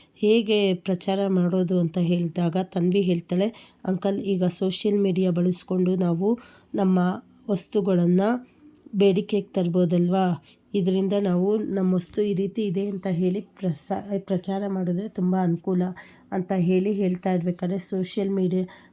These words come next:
ಬಳಸ್ಕೊಂಡು ಮಾಡೋಣ ಅಂತ ಹೇಳಿದಾಗ, ಈ ಕಡೆ ಕುಸ್-, "ನೋಡ್ದ್ಯಾ, ನೋಡ್ದ್ಯಾ ಭಾಗ್ಯ, ಇವಳು ಹೆಂಗೆ ಹೇಳ್ತಾ ಇದ್ದಾಳೆ, ಆ, ಯಾವಾಗಲೂ ನೋಡು ಮೊಬೈಲು, ಮೊಬೈಲು ಅಂತಲೇ ಹೇಳ್ತಾ ಇರ್ತಾಳೆ" ಅಂತ ಹೇಳಿದಾಗ, ಭಾಗ್ಯ,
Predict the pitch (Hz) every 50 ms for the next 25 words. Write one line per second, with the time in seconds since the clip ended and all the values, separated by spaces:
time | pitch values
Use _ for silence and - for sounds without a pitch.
0 | _ - 185 185 185 175 - - - 190 185 190 196 208 208 190 170 170 175 185
1 | 180 180 180 175 170 160 160 180 170 151 180 175 180 160 175 170 165 196 214 226
2 | 214 180 - 185 185 180 - 196 180 - - - - - - _ _ - 202 196
3 | 190 175 196 196 196 190 190 190 185 175 190 190 185 180 185 180 175 165 160 214
4 | 220 254 277 269 - - 226 202 196 190 196 202 208 208 190 185 175 - 190 185
5 | 185 170 160 190 185 185 208 254 285 - - - - - _ _ - 196 220 285
6 | 311 262 208 185 190 190 190 185 190 185 180 185 190 202 214 233 277 320 262 226
7 | 196 180 180 185 180 185 196 214 214 196 175 170 180 180 185 190 190 185 180 175
8 | 196 196 208 214 214 196 175 180 175 - 180 175 175 175 - - 180 170 175 180
9 | 180 - - - - _ _ - 190 196 180 196 185 170 170 185 185 185 180 185
10 | 175 175 180 202 233 226 - - - - _ - - - - - - - - -
11 | - - - - 180 180 170 170 180 175 160 - - 190